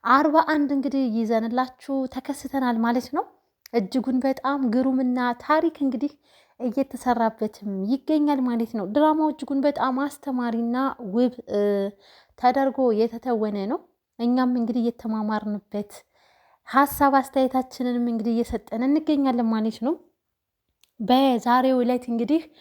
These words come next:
ትሁት ግሩም የሆነና ድንቅ ስራ ነው የሰራችው ማለት ነው። ታደርገዋለች ብሎ ሳይታሰብ እንግዲህ እጅጉን በጣም በሚገርም ሁኔታ፣ እ፣ ለዳኒና ለአባዬ እንግዲህ ደርሳላቸዋለች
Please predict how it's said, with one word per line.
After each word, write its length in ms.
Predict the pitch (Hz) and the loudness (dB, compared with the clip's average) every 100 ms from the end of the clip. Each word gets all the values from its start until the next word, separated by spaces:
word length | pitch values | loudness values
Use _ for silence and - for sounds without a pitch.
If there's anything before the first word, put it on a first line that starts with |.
| - - - _ - | -20 -20 -20 _ -4
ትሁት 540 | 359 370 - 349 339 - 302 277 240 | 0 2 4 4 2 0 2 2 2
ግሩም 340 | 208 302 302 294 | 2 2 4 2
የሆነና 520 | 285 277 269 262 262 262 | 2 2 2 2 0 0
ድንቅ 280 | 208 269 285 - | 0 0 0 -4
ስራ 200 | - 254 240 | -10 -4 -4
ነው 180 | 233 220 214 | -2 -2 0
የሰራችው 680 | 233 254 262 233 233 - 226 | -2 -2 -4 -4 -4 -6 -4
ማለት 360 | 208 247 254 262 | -2 0 0 -2
ነው። 140 | 277 415 _ _ _ _ _ _ _ | -4 -6 _ _ _ _ _ _ _
ታደርገዋለች 760 | - 247 269 269 269 262 254 269 | 4 6 6 2 2 2 0 -4
ብሎ 180 | 226 254 330 330 | -2 0 2 2
ሳይታሰብ 760 | 240 269 277 269 269 262 - 247 | 0 0 0 0 -4 -2 -2 -2
እንግዲህ 360 | 247 247 247 330 | -2 -2 -2 -2
እጅጉን 420 | 254 233 262 285 | -2 -4 -4 -2
በጣም 340 | 277 370 339 302 | -2 0 2 2
በሚገርም 540 | 262 254 240 240 240 240 | 2 0 0 -2 -2 -2
ሁኔታ፣ 340 | 240 233 233 294 427 _ _ _ _ _ - | -2 -2 -4 -6 -8 _ _ _ _ _ -2
እ፣ 120 | 214 214 214 | 2 4 4
ለዳኒና 840 | 262 294 269 240 269 294 294 285 277 247 | 2 2 2 2 2 2 0 0 0 0
ለአባዬ 840 | 262 247 - 226 247 - 254 226 247 | 0 0 0 0 0 0 0 0 -2
እንግዲህ 440 | 233 233 220 240 220 208 _ _ _ _ - | -2 -2 -4 -2 -4 -6 _ _ _ _ -6
ደርሳላቸዋለች 1120 | 202 254 - 294 277 262 254 - 247 214 233 | -2 -2 -2 0 2 2 -2 -2 0 0 -4